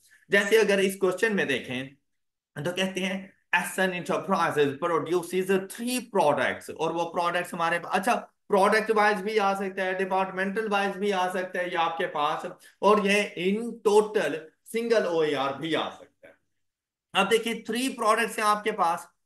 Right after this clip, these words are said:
कभी कभी ऐसा होता है कि product एक ही होती है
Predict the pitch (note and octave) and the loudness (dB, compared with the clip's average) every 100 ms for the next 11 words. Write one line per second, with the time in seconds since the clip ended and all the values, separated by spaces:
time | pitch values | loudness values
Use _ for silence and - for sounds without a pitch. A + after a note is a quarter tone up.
0 | _ _ _ _ A#3 B3 B3 B3 B3 A#3 | _ _ _ _ -2 0 -4 -4 -4 -2
1 | B3 A#3 A#3+ A#3 C4 A3+ A#3 C4 B3+ B3+ | -2 -4 -4 -6 -2 0 2 2 2 0
2 | B3 B3+ F#3+ - A#2 F2 - | 0 2 2 2 -8 -10 -16